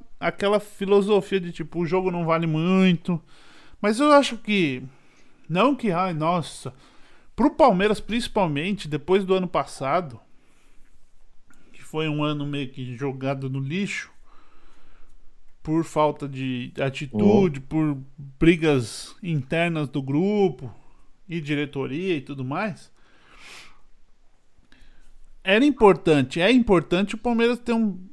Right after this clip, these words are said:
Speaker 1: bom desempenho. É que também os caras pensam assim, "Ah, classificar pras quartas, pras, pras próximas fases a gente vai. Então depois a gente joga." Tem tudo isso, é o que você falou, tem uma boleirada que não é fácil, né?
Speaker 2: Não, não é fácil. E é difícil,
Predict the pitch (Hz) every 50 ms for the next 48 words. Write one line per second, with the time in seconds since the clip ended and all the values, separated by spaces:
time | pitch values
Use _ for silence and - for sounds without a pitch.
0 | - - 160 147 175 185 190 185 - 180 175 165 - - 160 175 196 220 220 202
1 | 226 240 240 - 269 - 349 311 330 339 320 - - 269 262 247 - - - 226
2 | 220 190 208 185 - 226 220 240 240 208 185 165 156 - 190 190 185 - - 226
3 | 214 - 220 226 226 - 226 165 - - - - 165 170 180 185 180 - - -
4 | 165 160 139 - - - - - - 156 151 - - 175 170 170 - 180 170 160
5 | - - 175 170 180 202 190 202 214 214 202 - 196 160 139 120 117 113 - -
6 | - 160 151 135 - - 165 160 160 165 160 - 156 156 160 165 170 175 170 170
7 | 170 - - 170 139 135 127 123 127 123 123 - - - - - - - - -
8 | - - - - - - - - - - - - - - 254 254 254 339 - -
9 | 277 202 180 - - 196 185 190 - 220 214 - 254 226 175 160 - 180 190 202
10 | 202 180 185 202 202 202 196 180 160 160 165 175 180 175 190 185 - 202 190 190
11 | 196 202 202 196 - - - 127 117 110 - - - 127 127 143 135 - - -
12 | 127 127 127 131 123 117 117 117 120 127 120 110 110 120 - - 143 131 120 127
13 | 117 - - - - - - - - - - - 113 110 - - 101 104 95 101
14 | 104 110 113 117 123 147 151 190 - - - - -